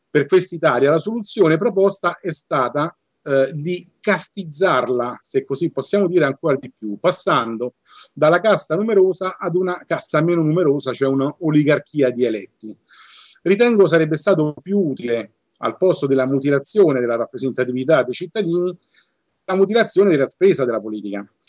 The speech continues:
Tutti i parlamentari, ma a metà delle spese. Eh, in tal modo, cioè dimezzando tutti i numerosi emolumenti che oggi percepiscono in funzione del loro mandato i parlamentari, si sarebbero ottenuti due risultati, secondo me. Uno, l'approssimarsi verso un'area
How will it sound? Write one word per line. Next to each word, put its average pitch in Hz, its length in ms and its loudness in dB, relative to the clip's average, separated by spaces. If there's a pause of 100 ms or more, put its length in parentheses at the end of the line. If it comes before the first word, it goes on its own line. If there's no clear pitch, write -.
(280)
Tutti 190 260 0
i 190 60 4
parlamentari, 180 760 2
ma 135 180 0
a 123 60 -2
metà 131 360 2
delle 120 160 -6
spese. 104 420 -10 (760)
Eh, 135 200 -12
in 156 120 0
tal 175 180 2
modo, 202 280 2
cioè 175 160 0
dimezzando 151 800 0 (100)
tutti 202 320 -6
i 151 40 0
numerosi 143 460 2
emolumenti 139 800 2 (420)
che 139 120 0
oggi 147 240 2
percepiscono 139 680 -4
in 123 80 -4
funzione 151 560 -4
del 135 120 4
loro 135 160 2
mandato 127 540 0 (400)
i 139 100 0
parlamentari, 151 580 0
si 127 100 -8
sarebbero 147 360 -2
ottenuti 160 400 -6
due 170 160 -2
risultati, 107 800 -8
secondo 120 460 -4
me. 107 180 -10 (520)
Uno, 240 260 4
l'approssimarsi 151 800 0
verso 135 320 0
un'area 143 580 2